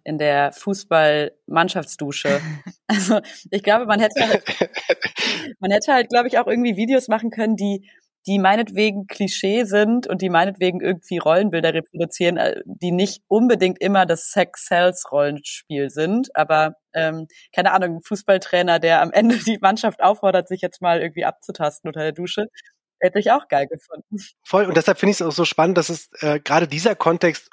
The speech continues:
Speaker 3: und auch diese Ästhetik gewählt wurde. Also ich muss da vor allem einfach lachen, als ich das gesehen hab.
Speaker 1: Ja, auf jeden.
Speaker 3: Weil diese Stroh-Analogie, die war einfach da. Und ich meine, auch dieses Sofa, das war alles da.
Speaker 1: Das ist ja das, genau das Geile, dass sie das halt so ein bisschen, das ist ja der Fail in diesem Video,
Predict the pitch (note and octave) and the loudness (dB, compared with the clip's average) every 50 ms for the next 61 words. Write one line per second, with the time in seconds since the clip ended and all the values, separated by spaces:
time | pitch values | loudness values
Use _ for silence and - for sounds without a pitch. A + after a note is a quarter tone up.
0 | _ - D#3 D3+ D#3 - D3+ - - - F3+ D#3+ G3+ - - - - - - F3+ | _ -6 -4 -4 -4 -4 -6 -8 -6 -6 -2 -2 -2 -4 -4 -10 -10 -6 -4 -4
1 | G3 - G#3 E3+ - - B2 A#2 B2+ B2 - - C3 C3+ - D3 C#3+ F3+ F#3+ - | -2 -2 -4 -4 -4 -6 -6 -4 -4 -6 -6 -6 -8 -2 0 0 0 0 0 2
2 | A3 A#3 - - G3+ - F3 - - D#3 F#3+ F#3+ F3+ D#3 - - D#3 - E3 F3 | 2 2 4 2 0 2 2 0 2 0 0 0 0 -4 -4 -6 -10 -8 2 2
3 | F#3+ - - F3 - - B2 B2 - C#3+ - - B2+ - - - A#2 A#2 B2+ C3+ | 2 2 2 -6 -8 -8 -8 -6 -6 -6 -6 -6 -10 -8 -8 -10 -6 -2 -2 -2
4 | C3+ B2 E3 E3 - - - - F3 A#3+ D#4 E4 D#4+ C4 - _ - D#3+ D#3 D#3+ | 0 2 0 0 0 -2 -4 -4 -2 -2 -4 -6 -4 -4 -6 _ -6 -10 -10 -10
5 | E3 - F3+ F3 F3 E3 E3 D3 - D3+ D3 D3+ D#3+ E3+ D#3 - - D3 D3+ E3+ | -10 -12 -12 -12 -12 -12 -14 -2 0 0 0 2 2 2 2 2 0 0 2 4
6 | G3 A3+ A3+ - - D3+ D#3+ F3 F3+ E3+ E3+ E3 D#3 F3+ F3 D#3+ C#3+ D3 D3+ - | 4 4 2 0 -2 0 4 4 4 4 2 -2 -4 -10 -8 -4 0 0 0 0
7 | - F#3 - D#3 - - _ - D3 D#3 F#3+ G3+ D#3 A#2+ A2+ - A2 C#3 C#3 C#3 | -2 -8 -8 -8 -8 -8 _ 0 0 2 4 2 2 2 0 -4 -6 -8 -8 -8
8 | - - - - D#3+ E3+ D#3+ D#3 C#3+ - D#3+ C#3+ C#3+ B2 - - D3+ G#3+ A3+ - | -8 -12 -4 -2 -2 0 0 -2 -4 -4 -6 -4 -4 -6 0 2 2 2 4 4
9 | G3+ F3+ F3 F#3 F3+ F3 D#3 - - - E3+ - D#3 E3+ F3 - _ - C#3+ C#3+ | 2 4 4 2 0 -2 -6 -6 -4 -6 -6 -4 -4 -4 -4 -6 _ -4 -4 -2
10 | - C#3+ - - - - - - - - - - - - G3 - A#3 - - G3 | 0 -2 -2 -2 -4 -10 -14 -14 -12 -12 -12 -12 -2 -2 0 0 0 0 0 2
11 | F#3 F#3 F#3 - - F3+ F3 F#3 F#3+ G3 F#3+ - - E3 F#3 G#3 G#3 G3+ F#3+ - | 2 2 0 0 -2 0 2 4 2 2 0 2 2 2 2 4 2 2 0 0
12 | - - F3 F3+ - - F#3+ D#3 F3+ E3+ - F#3 E3+ - F3+ E3+ F3 G3 - - | -2 -6 -6 -6 -6 -6 -6 -6 -6 -6 -4 -4 -6 -4 -6 -8 -6 -8 -6 -6
13 | G3 E3 F3+ E3+ - F3+ E3+ E3 E3 D#3 - - G3 G3+ A3 G#3+ F#3 E3+ E3 D#3+ | -6 -6 -6 -6 -2 -4 -2 -2 -2 -6 -2 0 2 2 2 2 -2 -4 -4 -8
14 | D#3 D#3 F#3+ A3 G3+ F3+ D#3 D#3 E3+ F#3+ | -8 -8 -8 -8 -6 -4 -4 -2 -2 -4